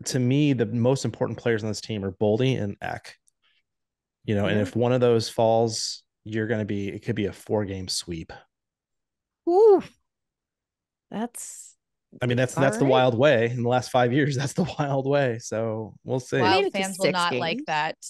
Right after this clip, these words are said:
Speaker 1: But
Speaker 3: Hey,
Speaker 1: it's
Speaker 3: let's
Speaker 1: reality.
Speaker 3: add, let's add Taylor Swift's number one fan, Jonas Brodin, into that, uh, trio of players that are the Minnesota Wild. Let's add him in there.
Speaker 2: Yeah, I'd agree.
Speaker 3: Fred hated that I said that. <laughs>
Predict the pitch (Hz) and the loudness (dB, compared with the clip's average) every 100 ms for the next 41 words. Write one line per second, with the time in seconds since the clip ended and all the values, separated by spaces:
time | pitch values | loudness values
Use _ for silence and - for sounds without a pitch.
0 | - _ - 165 - 226 190 202 285 160 | -20 _ 2 4 6 6 6 6 6 2
1 | 101 294 311 302 302 285 - 233 247 254 | 2 0 2 2 2 -2 -4 -2 0 -2
2 | 226 220 - 214 208 202 202 202 185 185 | -4 -4 -4 -4 -2 -2 -2 -6 -6 -4
3 | 185 180 185 185 180 165 165 165 165 175 | -4 -6 -6 -2 -2 -4 -8 -8 -6 -2
4 | 156 151 - _ 185 170 - 180 170 160 | 0 -2 -6 _ -6 -6 -2 2 4 2
5 | 156 156 - _ _ 185 165 160 160 160 | 0 -2 -8 _ _ 0 2 2 -2 -4
6 | 156 156 151 156 160 165 - - 127 - | -4 -4 -6 -8 -10 -14 -16 -18 -20 -20
7 | _ _ - 165 160 160 120 113 - 190 | _ _ -12 -8 -8 -8 -10 -12 -14 -20
8 | _ _ _ _ _ _ _ _ _ _ | _ _ _ _ _ _ _ _ _ _
9 | 349 349 - _ _ _ _ _ _ _ | -2 -2 -4 _ _ _ _ _ _ _
10 | _ _ - 208 - 151 220 _ _ _ | _ _ -10 -10 -6 -6 -6 _ _ _
11 | 202 214 285 190 190 170 139 143 123 160 | 2 2 0 0 2 0 -2 -2 -2 -6
12 | - 135 - - 175 - | -10 -12 -12 -8 -6 -8